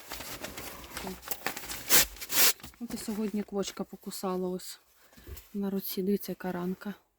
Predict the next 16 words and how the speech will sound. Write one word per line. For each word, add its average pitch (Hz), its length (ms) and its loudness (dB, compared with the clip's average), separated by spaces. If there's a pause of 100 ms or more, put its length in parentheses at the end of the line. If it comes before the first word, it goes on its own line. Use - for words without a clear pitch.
(120)
Не 202 140 -8
знаю, 190 260 -4
видно? 247 340 0 (840)
Воно, 202 220 0
дивіться, 190 440 0 (1000)
бандітка. 185 540 -4 (880)
Так, 220 300 2
цю 440 160 10
посилочку, 320 880 8
якщо 240 320 4
я 294 160 8
кладу 254 420 6 (600)
змішана 233 540 8
посилка 349 560 6
з 233 60 4
різними 233 540 10